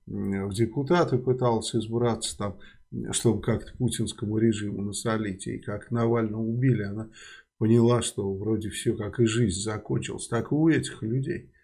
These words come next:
То есть у них нет выхода. Это вот, вот ресурс для нас, для партизан. Подбирайте таких людей, объясняйте,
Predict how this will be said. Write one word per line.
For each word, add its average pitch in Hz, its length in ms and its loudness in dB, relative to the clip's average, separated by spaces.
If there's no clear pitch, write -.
То 113 60 2
есть 110 160 4
у 117 60 6
них 123 240 4
нет 160 240 4
выхода. 123 420 0
Это 113 240 -2
вот, 131 200 -2
вот 131 360 0
ресурс 127 560 2
для 123 220 2
нас, 127 280 -2
для 113 140 -2
партизан. 131 760 -4
Подбирайте 127 680 2
таких - 380 -6
людей, 127 360 0
объясняйте, 131 840 -2